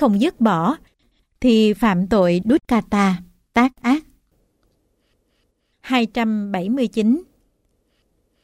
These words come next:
Vị tỳ khưu ni ấy nên được nhắc nhở,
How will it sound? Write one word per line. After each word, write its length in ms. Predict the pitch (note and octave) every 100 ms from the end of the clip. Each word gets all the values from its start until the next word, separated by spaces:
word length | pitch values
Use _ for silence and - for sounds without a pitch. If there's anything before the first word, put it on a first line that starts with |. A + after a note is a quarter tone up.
| _
Vị 360 | G3+ A3+ G#3+ G3
tỳ 280 | G#3 A#3+ A3+
khưu 240 | - C4+
ni 200 | A#3+ B3
ấy 420 | A#3 A3 A#3+ F4+ G4 _
nên 200 | C#4+ D4+
được 260 | B3 F#3+ F3+
nhắc 240 | C#4+ G4
nhở, 380 | A#3 G3 F3+ A#3+